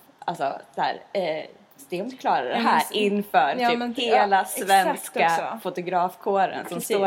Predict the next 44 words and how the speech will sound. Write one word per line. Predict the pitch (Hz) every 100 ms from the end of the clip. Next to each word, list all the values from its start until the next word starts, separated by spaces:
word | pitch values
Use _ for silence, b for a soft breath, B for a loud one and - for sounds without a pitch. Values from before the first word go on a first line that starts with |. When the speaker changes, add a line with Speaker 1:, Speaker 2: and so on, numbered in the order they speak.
| 170 139
Speaker 1:
där | 147
och | 156
bara, | - - - _ _ -
Speaker 2:
"Varsågod, | 240 220 196 190 -
du | 202 214
kan | 214 175
ta | -
henne." | - 190 -
Speaker 1:
Ja. | 233 - - - 208
Speaker 2:
Mm. | 185 208 B B B _ - - _ _ - - 311
Speaker 1:
Så | - 269 247
elakt. | 233 247 254 165 -
Jag | 240
skulle | 240 160
typ | 165 - B 311 B
ha | 196
blivit | 190 185 180
till | 185
is | 226 208 196 196 -
om | 165
det | 165
hade | 190
hänt | 175 180 -
mig. | 196
Speaker 2:
Ja, | 180 175 202
men | 196
hon | 190
klarade | 190 175 240 285
ju |
det | 214
med | 180 185 - -
bravur, | 185 202 277 - -
liksom. | - - 226
Speaker 1:
Ja, | 175 160
verkligen. | 170 175 - - _ _ _ _ _ _ _
Speaker 2:
Le-, | 214 220
för | 185
Leonor | 185 196 214 247
var | 208 220
ju | 175
verkligen | 170 - 170
helt | 175 165 -
så | -
här | 87 -